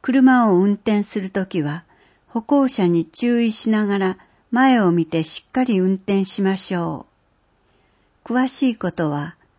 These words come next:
交通事故防止特別対策室。電話番号、零九五二二五の七零六零。移住者の集い、ミートアッ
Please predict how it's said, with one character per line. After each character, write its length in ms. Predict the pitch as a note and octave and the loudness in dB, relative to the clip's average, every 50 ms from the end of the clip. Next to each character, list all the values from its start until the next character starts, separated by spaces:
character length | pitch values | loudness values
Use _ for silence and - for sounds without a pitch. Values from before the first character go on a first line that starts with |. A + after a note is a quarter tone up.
| _ _ _ - | _ _ _ 0
交 200 | B3+ B3+ B3 B3 | 2 2 2 2
通 260 | B3 - A#3 A#3+ A#3+ A3+ | 0 -2 -2 0 0 0
事 160 | A3 A3+ A3 | -2 -4 -4
故 180 | - A3+ A3 | -2 -2 -2
防 260 | G#3 G#3+ G#3+ G#3+ G#3+ G#3+ | 0 0 0 0 0 -2
止 340 | G#3+ - - G#3 G3+ - - _ | -4 -4 -6 -6 -6 -6 -8 _
特 240 | - G#3+ G#3 - C4 | -4 -4 -2 0 0
別 320 | A3+ A#3+ A#3 A3+ - - - | 0 0 -2 -2 -6 -8 -4
対 220 | A3 G#3+ A3 A3 | -2 -2 -2 -2
策 320 | G#3+ - A3 G#3+ - - G#3 | -2 -4 -6 -6 -6 -12 -16
室。 360 | - - - - - - - _ _ _ _ _ _ _ _ _ _ _ _ _ _ _ _ _ _ | -16 -16 -18 -16 -18 -18 -18 _ _ _ _ _ _ _ _ _ _ _ _ _ _ _ _ _ _
電 200 | A3+ A#3+ B3+ C4 | 0 2 4 4
話 140 | C4 C4 C4 | 4 4 4
番 300 | C4 C4 B3+ A#3 G3+ D#3+ | 2 2 2 2 2 0
号、 400 | - D3+ D3 D3+ D3 D3 - - _ _ _ _ _ _ _ _ _ _ | -2 -4 -4 -6 -6 -10 -12 -16 _ _ _ _ _ _ _ _ _ _
零 280 | A3 A#3 B3+ C4+ C4 | -2 2 2 2 2
九 340 | C4 - - C4 B3+ A3 F#3 | 0 0 0 2 2 2 0
五 320 | E3 F#3 F#3 F#3 F#3 F#3 F#3 | 0 -2 -2 0 0 0 0
二 420 | F3+ F3+ F3+ E3+ D#3+ - F#3 - _ _ _ _ _ _ _ _ _ | 0 0 0 0 0 -2 -4 -8 _ _ _ _ _ _ _ _ _
二 340 | G#3+ A3+ B3 B3+ C4 B3+ B3 | 2 4 6 6 6 6 4
五 300 | - B3+ A#3+ A#3 G#3+ F3+ | 2 0 0 2 2 2
の 320 | E3 D#3 D#3+ D#3 - - - _ _ _ | 2 2 0 0 -2 -6 -12 _ _ _
七 400 | F#3+ G3 A3 A3+ A#3 A#3+ B3 A#3+ | -2 0 0 0 0 0 0 0
零 280 | A#3+ B3 A#3+ G#3 F3 D#3 | 0 0 0 0 -2 -2
六 340 | E3 E3 - _ - F3 | -4 -6 -6 _ -8 -6
零。 380 | E3+ E3+ E3+ D#3+ D3+ C#3+ - - _ _ _ _ _ _ _ _ _ _ _ _ _ _ _ _ _ _ _ _ _ _ _ _ _ _ _ _ _ _ _ _ _ _ _ _ _ _ _ _ _ _ _ - | -4 -2 -2 -2 -4 -6 -8 -14 _ _ _ _ _ _ _ _ _ _ _ _ _ _ _ _ _ _ _ _ _ _ _ _ _ _ _ _ _ _ _ _ _ _ _ _ _ _ _ _ _ _ _ -4
移 120 | A3+ B3 | -4 -4
住 280 | A#3+ - C#4+ D4 C#4+ C4 | -2 -2 0 0 0 -2
者 200 | - - E3+ E3 | -2 -4 -2 -2
の 160 | D#3 D3 D3+ | -2 -2 -4
集 220 | - - - E3+ D#3+ G3 F3+ F3+ | -6 -6 -6 -4 -2 0 0 0
い、 200 | F3 E3+ E3 - - _ _ _ | 0 0 -2 -4 -8 _ _ _
ミ 300 | F3 G3 A3 A#3+ B3 A#3 | -6 -2 0 0 0 0
ー 20 | - | -2
ト 200 | - A3+ A3 A3 | -2 0 0 -2
ア 60 | |
ッ 40 | A3 | -2